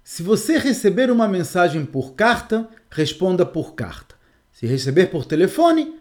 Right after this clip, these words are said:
responda por telefone." Em suma, a gente precisa usar o mesmo canal que o cliente. Um dos maiores erros que empresários cometem é tirar o cliente do seu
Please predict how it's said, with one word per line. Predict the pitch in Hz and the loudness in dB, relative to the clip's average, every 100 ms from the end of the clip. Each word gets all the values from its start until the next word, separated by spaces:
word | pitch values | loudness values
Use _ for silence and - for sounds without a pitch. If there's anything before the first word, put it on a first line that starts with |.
| _ | _
responda | - 180 - 214 196 | -8 -6 -2 0 0
por | 196 156 | 0 -4
telefone." | - 151 131 - 85 - _ _ _ - | -2 -2 -4 -8 -16 -18 _ _ _ -4
Em | 277 | -2
suma, | - 170 123 - - _ _ _ - | 4 4 2 -6 -16 _ _ _ -4
a | 196 | 2
gente | 247 - | 4 2
precisa | 240 233 226 220 | 0 0 2 2
usar | 214 156 202 | 4 6 6
o | 190 | 8
mesmo | 190 196 196 196 | 6 6 4 2
canal | 202 165 147 160 | 2 4 4 4
que | 156 | 4
o | 156 | 0
cliente. | 160 170 110 90 - - _ _ - | 0 -2 -2 -6 -16 -20 _ _ -6
Um | 262 | 0
dos | 277 | 6
maiores | 220 208 262 277 226 139 147 | 6 6 6 6 4 4 6
erros | 220 170 131 120 - | 8 8 4 0 -4
que | - | -6
empresários | 143 147 147 127 151 151 127 | -6 0 0 4 2 2 -2
cometem | 139 127 156 175 175 180 170 _ - | -4 -2 0 0 -2 -8 -8 _ -12
é | 139 | -8
tirar | - 170 185 233 | 0 4 6 8
o | 190 | 6
cliente | - 156 156 180 180 | 4 0 2 0 -2
do | 165 | -4
seu | 151 180 170 156 127 | -2 0 2 2 0